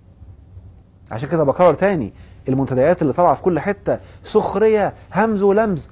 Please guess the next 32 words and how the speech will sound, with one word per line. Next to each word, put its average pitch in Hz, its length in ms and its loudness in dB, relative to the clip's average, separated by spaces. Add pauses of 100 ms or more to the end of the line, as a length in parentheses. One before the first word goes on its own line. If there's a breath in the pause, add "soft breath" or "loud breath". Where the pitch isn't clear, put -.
غيبة 196 520 2 (200 loud breath)
ن-، 185 100 -4
باسم 165 400 -6
الدين. 131 360 -8 (380)
خلي 131 160 -4
بالك 170 100 0
يقول 196 100 0
لك 185 120 -2
إيه؟ 190 120 0 (320 loud breath)
"نحن 254 300 0
بنحمي 247 340 -2
العقيدة، 262 600 2 (280 loud breath)
ب-، 240 80 -2
بن-، 277 380 2
بن-،" 220 140 0 (600)
هقول 127 140 -6
لكم 147 160 -8
معلومة 147 260 -4
مهمة 143 260 -6
قوي، 151 120 -4
معلش 143 300 -6
يا 120 60 -6
صدمة، 147 260 -2
أنا 147 120 -2
آسف، 170 300 -10 (220 soft breath)
يمكن 143 160 -4
أتكلم 151 240 -2
فيها 160 120 -2
بالتفصيل 139 320 -8
بعدين. 175 340 -4 (720)
كلمة 135 420 -4 (120)
عقيدة 147 680 -10